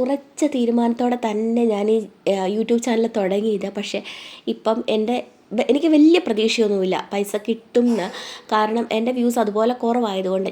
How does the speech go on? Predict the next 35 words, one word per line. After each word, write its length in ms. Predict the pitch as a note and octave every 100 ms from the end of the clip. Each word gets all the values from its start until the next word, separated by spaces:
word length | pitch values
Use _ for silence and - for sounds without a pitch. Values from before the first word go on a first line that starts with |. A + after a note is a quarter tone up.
| G#3
ഞാൻ 80 | A#3
എല്ലാ 200 | A3+ G3+ A3
ദിവസവും 300 | A#3+ A#3 A3+ A3+
തന്നെ 120 | B3+ A3+
വീഡിയോ 200 | G3+ G#3+
ഇടാറുണ്ട്. 420 | G3+ G3 F#3+ F#3 G#3+ - - - -
ആ, 60 | G#3 G3
അപ്പം, 280 | F#3 F#3+ F#3+ F#3+ - -
ആ, 40 | F#3+ -
കുറച്ച് 200 | B3 D#4+
കഷ്ടപ്പാടൊക്കെ 640 | C4 B3+ A3+ A#3 A#3 A3+ G#3+
ഉണ്ട്. 200 | G#3 G#3+ - G3
ഇത് 100 | F#3+ F#3+
വീഡിയോ 220 | G3 G#3 G3
എടുത്ത് 300 | G3+ G3+ A3+ A#3
എഡിറ്റ് 240 | F#3+ F#3+ G#3
ചെയ്ത് 340 | G#3 G3 G3 A3 F#3+
വോയിസ് 240 | F#3+ F#3+ G#3
ഓവറൊക്കെ 300 | G#3 G3+ F#3+ G3+
കൊടുത്ത് 340 | F#3+ F#3+ A3 A3+
കയറ്റാൻ 300 | F#3 F#3 G3+ G3+
വേണ്ടിയിട്ട് 280 | G3 F#3+ G#3+
കുറച്ച് 220 | F#3+ G3+ G3+
കഷ്ടപ്പാടൊക്കെ 600 | - F#3+ G3+ G#3 G#3 G#3 F3+
ഉണ്ട്. 240 | G3 F#3+ A#3 - - - - - G#3+
എന്നിട്ടും 440 | A3 B3 B3+ C4 C4+ C4+
ഞാൻ 120 | A3+ A3
എല്ലാ 140 | G#3+ G#3+
ദിവസവും 280 | A3+ A3+ A3+ A3+
ഇട്ടിട്ടും 280 | G#3+ A3+ A#3
എൻ്റെ 180 | F#3+ G3
വ്യൂസൊന്നും 540 | G#3+ A3+ A3+ A3+ A3 A#3 G3+
അങ്ങനെ 260 | G3+ G#3 A3+
അധികം 260 | G3 G#3 A3+
കയറിപ്പോണൊന്നുമില്ല. 800 | A#3 G3+ G3+ G#3 G#3 G#3 G3 F#3